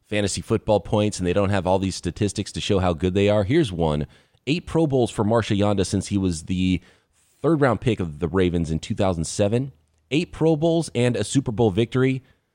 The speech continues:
Only Larry Allen and Alan Faneca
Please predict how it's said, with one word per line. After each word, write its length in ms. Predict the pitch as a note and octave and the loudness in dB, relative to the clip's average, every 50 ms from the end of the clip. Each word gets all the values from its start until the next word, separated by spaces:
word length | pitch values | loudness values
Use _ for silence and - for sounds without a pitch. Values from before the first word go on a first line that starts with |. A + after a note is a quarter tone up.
| _ _ _ _ - | _ _ _ _ -2
Only 340 | A2 C3 D3 D3+ D3 C#3 - | 0 2 4 4 2 2 0
Larry 400 | - F#2+ G#2+ A2 A#2 A#2+ A2+ A2 | 0 0 2 2 4 4 4 2
Allen 280 | A2 A2+ A#2 A#2+ A#2+ A2+ - | 2 2 2 2 0 0 -2
and 180 | F#2 F2 E2 - | -2 -4 -2 -2
Alan 280 | E2+ G2 G2 F#2+ F2+ | -2 -2 0 0 -2
Faneca 640 | E2 - - F2+ G2 F#2+ F#2 F2 - D#2+ C2+ C2+ C#2 | -4 -4 -4 -2 -2 -2 -2 -2 -2 -4 -4 -4 -6